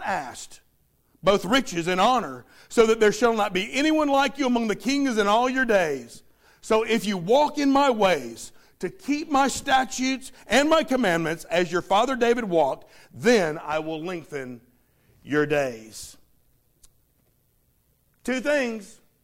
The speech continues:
Wisdom comes from God, and God gave Solomon the wisdom that he asked for. But this story also provides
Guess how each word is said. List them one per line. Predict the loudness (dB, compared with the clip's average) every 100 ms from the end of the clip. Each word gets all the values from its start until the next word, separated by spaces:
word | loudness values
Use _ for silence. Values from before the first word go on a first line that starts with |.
| _ _ _ _
Wisdom | 2 2 2 -2
comes | 0 -2 -2
from | -4 -4
God, | 0 2 2 0 -4 -12 _ _ _ _ _ _
and | -10 -8 -4
God | 0 0 -2 -6 -8
gave | -6 -4 -6
Solomon | -8 -4 -2 -4 -8 -10 -10
the | -4
wisdom | 0 0 -2 -10 -8 -12 -16 _ _ _
that | -8
he | -6 -6
asked | -4 -4 -6 -12
for. | -10 -10 -10 -16 _ _ _ _ _ _ -8
But | -6 -4
this | -6
story | -6 -6 -2 -2
also | 0 0 0 0 -4
provides | -2 0 2 2 2 0 -2 -10